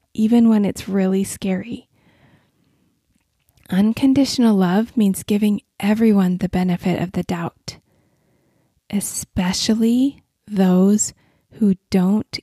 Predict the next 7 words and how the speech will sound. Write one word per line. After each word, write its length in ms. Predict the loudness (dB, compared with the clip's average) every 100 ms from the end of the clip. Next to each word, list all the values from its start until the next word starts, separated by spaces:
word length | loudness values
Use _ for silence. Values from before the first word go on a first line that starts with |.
| -6
give 360 | 0 0 0 -4 _
you 760 | -12 -2 2 4 4 2 -4 -10 _ _ _ -8
the 100 | -6
benefit 800 | -4 -4 -4 -6 -8 -10 -16 -20 _ _ -10
of 220 | -8 -8
the 100 | -10
doubt. 560 | -8 -8 -10 _ -20